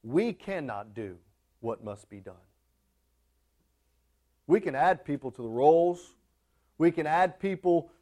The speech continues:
to our programs, but it is the Lord who changes hearts. And the only way that that happens is whenever we, as the church,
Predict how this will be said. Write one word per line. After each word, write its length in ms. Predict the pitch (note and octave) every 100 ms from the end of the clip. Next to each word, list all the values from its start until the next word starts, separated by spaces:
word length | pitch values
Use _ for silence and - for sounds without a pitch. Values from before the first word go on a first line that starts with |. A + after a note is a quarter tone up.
| -
to 140 | D#3+
our 160 | C#3 B2+
programs, 1000 | - F#3+ G3 E3+ F#3 F3+ F3 E3+ - _ _ _ _ _ _ _ _ _ _ -
but 140 | C#3+
it 20 | C3+
is 160 | A#2
the 100 | B2
Lord 760 | A#2+ C3+ F3+ F#3+ C3+ A2 G#2+ - _
who 140 | - B2
changes 440 | - C3 A2 G2+
hearts. 720 | - A#2 G2 _ - - _ _ _ _ _ _ -
And 140 | D#3+
the 120 | E3 -
only 440 | F#3+ A3 A#3+ B3 A3+
way 280 | G3 G3
that 160 | F3+ F3+
that 160 | F3+ F3
happens 540 | F#3 F#3+ E3+ D3 - _ -
is 140 | F#3
whenever 300 | E3+ F3 D#3
we, 580 | D3 D3 A3 A#3+ A#3+ G3 _
as 180 | F3 D#3
the 120 | D3
church, 600 | D3 - A#3 A3 A3+ A3